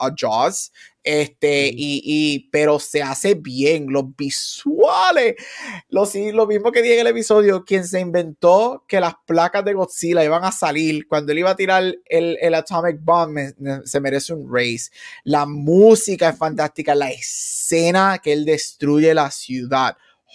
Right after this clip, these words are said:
Speaker 1: Holy fucking shit. Este, y algo que me gustó mucho, la cinematografía, y me di cuenta en el opening de la película que es en la isla.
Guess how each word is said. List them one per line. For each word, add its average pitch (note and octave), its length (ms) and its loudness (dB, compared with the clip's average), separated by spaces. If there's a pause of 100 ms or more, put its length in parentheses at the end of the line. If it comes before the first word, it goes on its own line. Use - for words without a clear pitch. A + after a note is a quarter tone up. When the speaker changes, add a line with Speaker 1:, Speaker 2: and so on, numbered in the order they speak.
Speaker 1:
Holy D#3 500 4
fucking C3 600 -8
shit. - 480 0 (420)
Este, D3 420 -2
y D3+ 100 -2
algo D#3 200 0
que G#3 80 2
me A3 80 0
gustó G3+ 260 4
mucho, F#3 420 0
la C3+ 140 0
cinematografía, C#3 880 -2
y B2 40 -4
me B2 100 -8
di B2+ 80 -6
cuenta D3+ 300 0
en E3 80 -4
el C#3+ 100 2
opening C#3 320 -2
de D#3+ 60 2
la D#3 120 0
película C3+ 380 -2
que - 120 -8
es C#3 40 -2
en C#3 100 -4
la B2+ 120 0
isla. C3+ 420 -2